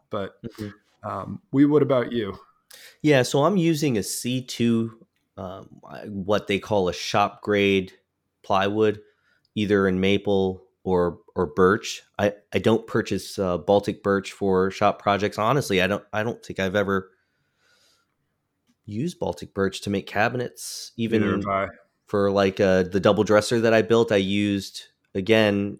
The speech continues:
Speaker 2: uh, paint grade plywood because, well, it was getting painted. So
Speaker 1: Yeah.
Speaker 2: Um, it doesn't need to have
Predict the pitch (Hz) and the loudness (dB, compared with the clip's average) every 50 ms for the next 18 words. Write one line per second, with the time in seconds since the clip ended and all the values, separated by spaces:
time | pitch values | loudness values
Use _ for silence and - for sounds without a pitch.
0 | _ 92 92 90 87 - _ _ _ _ _ _ - 117 107 - - 101 92 - | _ -10 -8 -8 -10 -10 _ _ _ _ _ _ -4 -2 -2 0 0 -2 -2 -2
1 | - 104 107 123 123 104 95 92 - 101 90 - 101 95 92 87 - - 92 92 | -2 0 0 2 2 0 0 0 -4 -6 -6 -2 0 0 0 0 -2 -4 -2 0
2 | 98 101 98 95 - _ _ _ _ _ _ _ - 104 - 95 92 - - _ | 0 0 -2 -4 -10 _ _ _ _ _ _ _ -10 -8 -8 -8 -10 -14 -18 _
3 | _ _ _ _ - 90 92 98 95 90 - _ _ - 113 139 139 - 135 - | _ _ _ _ -12 -8 -6 -6 -6 -8 -10 _ _ -8 -8 -6 -8 -10 -14 -18
4 | _ _ _ - - 90 85 87 85 - _ _ - - - - - - - _ | _ _ _ -8 -6 -4 -4 -4 -6 -10 _ _ -20 -20 -20 -20 -20 -20 -20 _
5 | _ _ - 92 90 87 85 87 87 - - - _ _ - - - - - - | _ _ -8 -6 -4 -4 -4 -6 -8 -10 -12 -16 _ _ -20 -20 -20 -20 -20 -20
6 | - - - - 69 69 73 67 101 101 - - 104 101 95 104 101 95 95 101 | -20 -20 -20 -20 -20 -16 -12 -8 -8 -6 0 4 4 4 4 2 0 0 0 0
7 | 101 101 101 - - 95 - - 101 98 98 98 98 95 95 92 92 90 87 | 0 0 0 0 -2 -4 -4 -2 0 0 2 4 4 4 4 4 2 0 -2